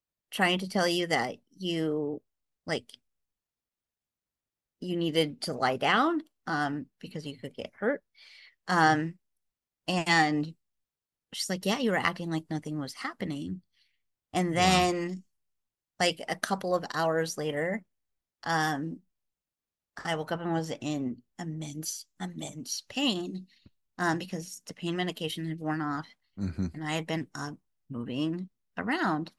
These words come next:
Speaker 1: And so, uh, you, it, it's bizarre.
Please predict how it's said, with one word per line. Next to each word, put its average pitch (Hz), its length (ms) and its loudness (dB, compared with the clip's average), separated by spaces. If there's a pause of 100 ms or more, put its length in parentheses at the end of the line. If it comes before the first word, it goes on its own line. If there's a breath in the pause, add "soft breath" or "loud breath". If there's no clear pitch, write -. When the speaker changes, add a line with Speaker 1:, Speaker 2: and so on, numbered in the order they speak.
(560)
Speaker 1:
And 170 440 2
so, 170 720 6 (720)
uh, 156 440 8 (720)
you, 202 520 2 (100)
it, 185 240 0 (100)
it's - 460 -2 (100)
bizarre. 180 760 6